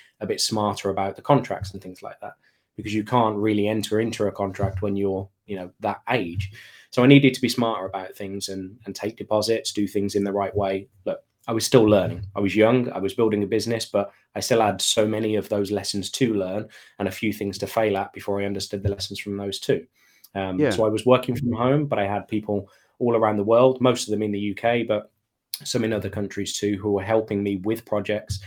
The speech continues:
Speaker 1: and they were delivering on my behalf.
Speaker 2: Okay, cool. And your parents, were they supportive of this? Did, were they, I mean, how supportive were they? Were,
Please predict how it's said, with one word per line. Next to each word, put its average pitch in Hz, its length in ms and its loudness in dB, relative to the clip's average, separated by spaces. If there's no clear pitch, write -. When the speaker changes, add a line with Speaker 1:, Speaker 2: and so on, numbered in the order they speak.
Speaker 1:
and 98 100 -2
they 98 80 -2
were 95 100 -4
delivering 98 600 -4
on 107 120 -6
my 101 160 -6
behalf. 101 420 -6
Speaker 2:
Okay, 208 240 2
cool. 202 320 6
And 202 300 2
your 214 240 6
parents, 226 420 4
were 151 80 4
they 139 140 4
supportive 190 640 4
of 202 180 2
this? 214 320 4
Did, 143 160 2
were 131 180 4
they, 113 560 4
I 131 60 0
mean, 123 160 2
how 165 300 6
supportive 110 600 0
were 95 180 2
they? 90 180 0
Were, 104 240 -2